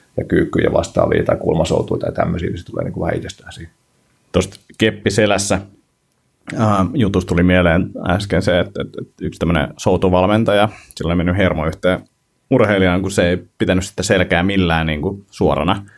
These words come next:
Speaker 2: soudussa, siis sisä-, sisäsoudussa, ja <laughs> se oli tota, teipannut sen selkää, <laughs> sen tota, kepin, ja sit tehtävä oli soutaa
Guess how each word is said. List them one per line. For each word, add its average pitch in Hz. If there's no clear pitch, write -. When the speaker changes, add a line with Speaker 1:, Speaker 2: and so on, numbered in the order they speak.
Speaker 2:
soudussa, 85
siis 80
sisä-, 87
sisäsoudussa, 98
ja 80
<laughs> -
se -
oli 95
tota, 92
teipannut 95
sen 90
selkää, 92
<laughs> 113
sen 107
tota, 98
kepin, 101
ja 101
sit 92
tehtävä 95
oli 90
soutaa 87